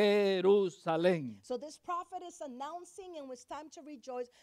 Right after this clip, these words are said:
Speaker 2: because the King of Kings has entered now into the city.
Speaker 1: Y la palabra de Dios dice de la manera siguiente.
Speaker 2: And the word of the Lord reads.
Speaker 1: Libro del profeta Zacarías, capítulo nueve, versículo nueve.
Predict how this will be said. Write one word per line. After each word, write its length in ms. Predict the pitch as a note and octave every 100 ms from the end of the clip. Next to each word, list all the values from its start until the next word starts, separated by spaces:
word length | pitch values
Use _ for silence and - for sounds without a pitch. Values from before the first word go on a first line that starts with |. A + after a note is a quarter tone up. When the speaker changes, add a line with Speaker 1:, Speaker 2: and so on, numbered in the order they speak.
| -
Speaker 2:
because 260 | B3 B3+
the 100 | A3+ A3+
King 280 | - F#4 F#4+
of 120 | F4+ -
Kings 260 | D4+ C4+
has 240 | B3+ C4+ -
entered 420 | D4+ D4+ - A#3 F#3 _ -
now 360 | A#3+ B3+ C4+
into 260 | C#4 C4+ D4
the 80 | C4
city. 440 | - - G#3 -
Speaker 1:
Y 260 | A3 A3 F#3+
la 160 | G3 A#3
palabra 500 | A#3+ C4+ D4 D4 C4+
de 120 | A#3
Dios 320 | A#3+ C#4 G3+
dice 420 | G3 C4 A#3+ C4 A#3
de 160 | G3+
la 120 | G3
manera 360 | F#3 F#3 A3+ G#3
siguiente. 720 | - E3+ G3+ G3+ D#3 - F#3+
Speaker 2:
And 100 | C4+
the 80 | C4
word 300 | A#3 C#4 F4
of 100 | F4+
the 100 | E4
Lord 300 | C#4+ A#3+ A3
reads. 480 | A3+ G3 B2 - -
Speaker 1:
Libro 300 | F3+ C4+ C#4
del 140 | B3 -
profeta 560 | - - B3+ C4+ B3+
Zacarías, 680 | - B3 G#3+ A3 C#4+ C#4 -
capítulo 640 | C4+ A3 C#4+ B3+ C#4 B3 A3+
nueve, 420 | A#3 C#4+ C#4 C#4
versículo 680 | F3 G3 - C4+ - A#3+ G#3+
nueve. 400 | A#3 F3+ A#2+